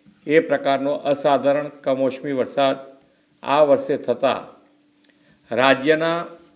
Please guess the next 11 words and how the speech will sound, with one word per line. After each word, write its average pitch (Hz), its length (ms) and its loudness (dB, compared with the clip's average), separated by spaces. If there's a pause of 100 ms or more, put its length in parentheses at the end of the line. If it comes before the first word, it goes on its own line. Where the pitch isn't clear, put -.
(120)
વિવિધ 131 400 0
જિલ્લાના 151 380 -2
ખેડૂતોના 139 640 -4 (760)
પાકોને 143 420 0
મુ-, 139 340 -6
મોટું 131 380 -2
નુકસાન 135 380 -2
થયું 113 300 -6
છે. - 180 -20 (1040)
આ 160 180 4
સંદર્ભે 165 760 0